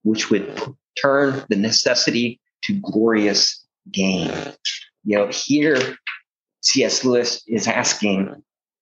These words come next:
he has just asked, "What should the positive life of the homosexual be?" I think it's the question that, that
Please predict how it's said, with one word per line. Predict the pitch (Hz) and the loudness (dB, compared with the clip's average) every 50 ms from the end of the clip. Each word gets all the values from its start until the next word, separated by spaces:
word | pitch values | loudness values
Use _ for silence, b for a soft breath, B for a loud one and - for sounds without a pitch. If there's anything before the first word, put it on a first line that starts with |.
| _ _ _ _ _ _ _ _ _ _ _ | _ _ _ _ _ _ _ _ _ _ _
he | - 110 | 0 0
has | 104 101 - | 2 2 2
just | - 139 151 143 - 113 | 2 2 2 2 2 0
asked, | 101 101 104 98 - - 117 | 2 2 2 0 0 0 2
"What | 113 123 139 - | 2 2 2 2
should | - - - 131 107 | 0 0 0 0 0
the | 107 - | 0 -4
positive | - - - 117 117 113 - - 120 107 92 - 92 | -4 -2 0 2 2 2 2 0 0 -2 -2 -2 -2
life | 95 95 95 98 - - - - | 0 2 2 0 -2 -4 -6 -4
of | - 92 87 | -2 -2 -2
the | 92 | -2
homosexual | 101 - 104 92 87 82 - 90 - - - - 90 78 - | -2 -2 -2 0 0 0 0 0 0 -2 -6 -8 -10 -8 -6
be?" | 92 90 85 78 | -4 -4 -2 0
I | 80 92 - | 0 0 0
think | - 160 147 | 0 0 0
it's | 139 - - - | 0 -2 -2 -4
the | - - | -4 -2
question | - 113 - - - 127 117 104 | -2 -2 0 0 0 2 2 2
that, | 113 110 107 - - | 2 2 2 0 0
that | - 104 - | -2 -2 -2